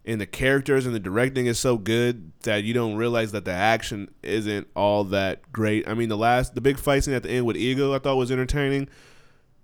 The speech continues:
but there's, like, stuff, like, before that I can't really pinpoint to some, an action scene in any movie, in any, either of the movies besides the jailbreak scene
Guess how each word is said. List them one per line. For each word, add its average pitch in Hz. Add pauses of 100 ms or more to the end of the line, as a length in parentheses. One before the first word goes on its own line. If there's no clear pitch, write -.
(260)
but 117
there's, 113
like, 110
stuff, 123
like, 107
before 113
that 101
I 98
can't 104
really 98
pinpoint 101
to 104
some, 98 (120)
an 101
action 98
scene 98
in 85
any 123
movie, 98
in 98
any, 117 (140)
either 156
of 127
the 120
movies 117
besides 127
the 101
jailbreak 107
scene 90